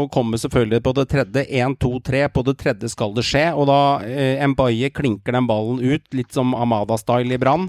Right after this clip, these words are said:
eh, i hvert fall som han gjorde i Kongsvinger i fjor, og så lander den rett på lissa di, og du legger den ned, eh, litt som Bentner la den ned i sin tid for Rosenborg, bare rett ned på lissa, ett dytt til sida, og så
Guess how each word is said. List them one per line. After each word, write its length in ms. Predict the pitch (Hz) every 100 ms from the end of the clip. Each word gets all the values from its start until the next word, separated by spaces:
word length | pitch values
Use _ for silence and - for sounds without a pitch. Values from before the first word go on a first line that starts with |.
| -
eh, 160 | 143 135
i 20 |
hvert 140 | 120
fall 80 | 131 127
som 80 | 131
han 80 | 131
gjorde 220 | 113 127
i 20 |
Kongsvinger 460 | 135 113 123 127 135
i 20 |
fjor, 240 | 156 175
og 240 | - 143 -
så 160 | 147
lander 400 | 143 135 110 131
den 220 | 123 131 139
rett 320 | 127 110 - -
på 80 |
lissa 320 | 139 131 - 110
di, 160 | 147
og 140 | 165 160
du 60 | 170
legger 400 | 170 131 107 104
den 140 | 120
ned, 240 | 185 202 -
eh, 460 | 156 143 147 143 143 - -
litt 220 | - 135
som 240 | - 165 131
Bentner 560 | 123 110 - 170 160
la 140 | 151 117
den 120 | 110
ned 140 | 131 147
i 0 | 139
sin 160 | 127
tid 160 | 113 135
for 140 | 127 139
Rosenborg, 400 | 113 135 160 151
bare 240 | 139 139
rett 160 | 147 -
ned 140 | 127 117
på 80 | 143
lissa, 320 | - - 175 -
ett 200 | 196 -
dytt 160 | 135 -
til 160 | 139
sida, 240 | 151 135 180
og 80 |
så 80 | 156